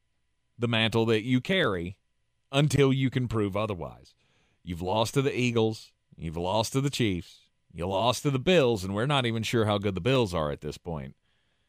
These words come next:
Now, what? You're gonna keep boat racing everybody that you're better than. Somebody said it, I don't remember where I read it, but somebody said about this team that this,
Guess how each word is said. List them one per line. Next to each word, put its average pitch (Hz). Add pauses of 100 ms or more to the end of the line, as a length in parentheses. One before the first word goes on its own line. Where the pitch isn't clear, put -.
(240)
Now, 110 (580)
what? 107 (340)
You're 147
gonna 151
keep 139
boat 127
racing 120 (220)
everybody 120
that 113
you're 120
better 127
than. 80 (2000)
Somebody 170
said 165
it, 147
I 135
don't 143
remember 127
where 131
I 120
read 123
it, 127
but 110
somebody 123
said 120
about 107
this 110
team 117
that 95
this, 117